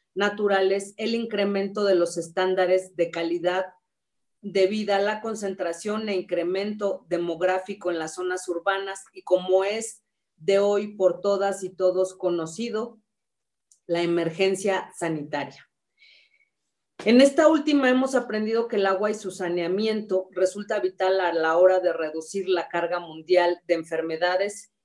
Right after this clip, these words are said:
y para mejorar la salud, el bienestar y la productividad de las poblaciones,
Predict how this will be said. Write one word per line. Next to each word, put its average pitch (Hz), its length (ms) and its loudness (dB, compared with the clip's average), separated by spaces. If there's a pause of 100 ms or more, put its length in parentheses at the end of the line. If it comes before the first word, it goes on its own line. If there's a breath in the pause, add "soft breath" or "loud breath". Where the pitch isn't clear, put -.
y 247 220 2
para 226 240 6
mejorar 202 640 2 (400)
la 180 180 4
salud, 180 600 0
el 185 160 -2
bienestar 170 640 -2
y 190 60 -2
la 160 240 0
productividad 170 1300 0
de 156 140 -4
las 156 180 -6
poblaciones, 147 720 -6